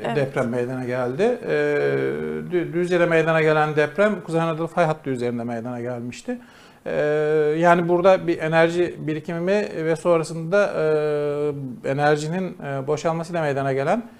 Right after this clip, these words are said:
Speaker 2: bir deprem meydana geldi. Onun öncesinde İzmir'de, onun öncesinde Silivri'de. Yani bu üç dört yıl içerisinde aslında Marmara bölgesinin etrafında ve İstanbul'un etrafında,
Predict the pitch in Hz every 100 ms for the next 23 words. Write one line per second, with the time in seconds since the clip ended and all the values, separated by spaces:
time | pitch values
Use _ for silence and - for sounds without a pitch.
0 | - _ 208 214 233 180 180 180 185 165
1 | 135 127 123 120 120 147 202 - 160 185
2 | 185 175 165 175 160 147 147 135 127 110
3 | 110 135 143 175 180 170 160 175 160 -
4 | 160 165 139 104 123 - - - - 147
5 | 151 151 160 165 - 151 127 160 - -
6 | - - - 170 175 165 170 165 165 160
7 | 165 160 160 190 214 - - - 139 139
8 | 170 160 165 170 - _ _ _ 143 139
9 | 160 180 170 160 151 151 143 139 175 180
10 | 165 165 180 165 165 175 160 160 214 226
11 | - 139 139 156 - 180 180 147 139 127
12 | - 135 123 151 170 247